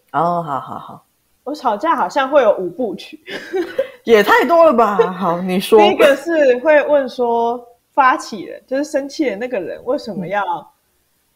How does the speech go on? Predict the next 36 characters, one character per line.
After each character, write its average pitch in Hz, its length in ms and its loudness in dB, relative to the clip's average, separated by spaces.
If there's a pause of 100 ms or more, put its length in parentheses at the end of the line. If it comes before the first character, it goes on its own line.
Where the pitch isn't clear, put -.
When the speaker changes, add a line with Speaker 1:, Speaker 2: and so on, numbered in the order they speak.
(140)
Speaker 2:
就 262 120 -10
是 240 220 -6
要 190 540 -2 (320)
这 254 140 -8
么 180 120 -10
做， - 260 -12 (400)
Speaker 1:
嗯。 180 80 -8
Speaker 2:
然 185 80 -8
后 202 600 -6 (160)
想 214 220 -10
想 214 240 -10
说 208 260 -8
他， 208 160 -14 (280)
或 285 240 2
者 190 120 -4
我 185 160 -6
自 254 200 -10
己 180 120 -12
去 185 140 -12
想 170 340 -12
说 165 240 -12
他 170 460 -12
这 240 100 -10
么 170 140 -12
做 170 180 -14
的 127 80 -16
原 60 240 -18
因， - 120 -20 (280)
Speaker 1:
嗯。 175 300 -10
Speaker 2:
就 247 160 -4
是 247 60 -14
生 208 160 -10
气 208 160 -10
的 165 40 -6
原 - 240 -18
因。 - 100 -20